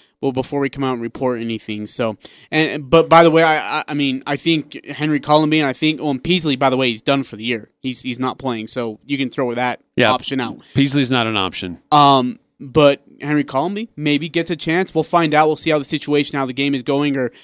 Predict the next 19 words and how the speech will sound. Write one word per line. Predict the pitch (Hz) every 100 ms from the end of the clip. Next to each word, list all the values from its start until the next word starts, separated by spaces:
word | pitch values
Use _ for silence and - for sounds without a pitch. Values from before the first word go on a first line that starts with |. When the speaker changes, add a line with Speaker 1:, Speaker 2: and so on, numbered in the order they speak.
| -
Speaker 1:
what | - 143
the |
situation | 131 143 127 131 131 - 135
and |
what | 127 120
Coach | 131 -
Anderson | 127 127 127
decides | 117 - 123
to | 120
do | 113 120
as | 101 113
a | 113
starting | - 120 117
quarterback | 151 156 143 139 -
to |
start | 120 127 113
the | 110
game | 110 113
off. | 120 113 -